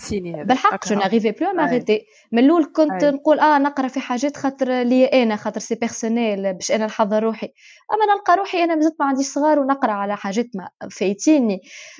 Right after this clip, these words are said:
Speaker 2: آه، à un certain moment, c'est la passion qui m'a dépassée، معناها.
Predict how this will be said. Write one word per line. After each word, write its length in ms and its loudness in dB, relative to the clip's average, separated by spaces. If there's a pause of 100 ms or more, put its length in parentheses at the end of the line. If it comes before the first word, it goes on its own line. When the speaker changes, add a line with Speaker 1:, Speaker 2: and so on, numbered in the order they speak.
(160)
Speaker 2:
آه، 200 -2 (100)
à 40 2
un 60 2
certain 300 0
moment, 320 -2
c'est 120 4
la 120 2
passion 280 -2
qui 140 -2
m'a 120 2
dépassée، 500 0
معناها. 320 -14